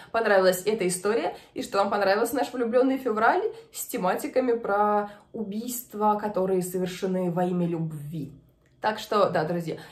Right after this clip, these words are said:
Я, кстати, кстати, есть дела, где кто-то убивает кого-то для того, чтобы спасти своего любимого человека. И я принципиально не освещала такие дела,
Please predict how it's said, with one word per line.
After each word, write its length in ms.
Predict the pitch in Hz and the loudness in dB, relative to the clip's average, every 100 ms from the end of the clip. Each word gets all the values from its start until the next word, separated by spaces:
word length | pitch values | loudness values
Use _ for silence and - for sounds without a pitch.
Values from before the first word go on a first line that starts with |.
| - | -2
Я, 200 | 240 320 | 0 2
кстати, 720 | - - 208 175 - 139 - | -2 2 2 2 -2 -6 -6
кстати, 300 | - 165 - - | -8 -8 -8 -10
есть 640 | 185 202 285 349 - - _ _ _ _ - | -10 -6 -4 -4 -6 -20 _ _ _ _ -6
дела, 580 | 208 214 170 180 294 - - | 2 6 6 4 2 -6 -12
где 420 | - 226 240 220 | -8 2 4 4
кто-то 840 | - - - 285 302 240 214 - - | -2 -14 -4 -2 4 4 4 2 -6
убивает 720 | 226 208 220 226 185 156 - - _ - | -6 -4 0 4 4 4 -2 -16 _ -2
кого-то 480 | 208 208 320 415 | -2 0 -2 0
для 160 | 208 196 | -2 -2
того, 200 | 214 277 | 0 -2
чтобы 320 | - 247 240 | -2 0 0
спасти 760 | - - 233 220 - - 269 220 | 0 -4 -2 -2 -6 -6 -4 -4
своего 400 | - 190 170 165 | -2 -2 0 2
любимого 460 | 156 151 147 143 | 0 -4 -6 -6
человека. 540 | 127 - 127 117 - - - - - | -8 -8 -8 -8 -10 -16 -20 -18 -6
И 80 | |
я 160 | 220 285 | 2 2
принципиально 800 | 359 294 285 269 233 202 156 151 | 2 -2 -2 0 4 4 4 2
не 180 | 180 214 | 0 0
освещала 520 | 208 190 - 190 170 | 0 -4 0 2 2
такие 320 | 180 180 190 | 0 -6 -6
дела, 440 | 175 190 247 359 | -2 0 2 0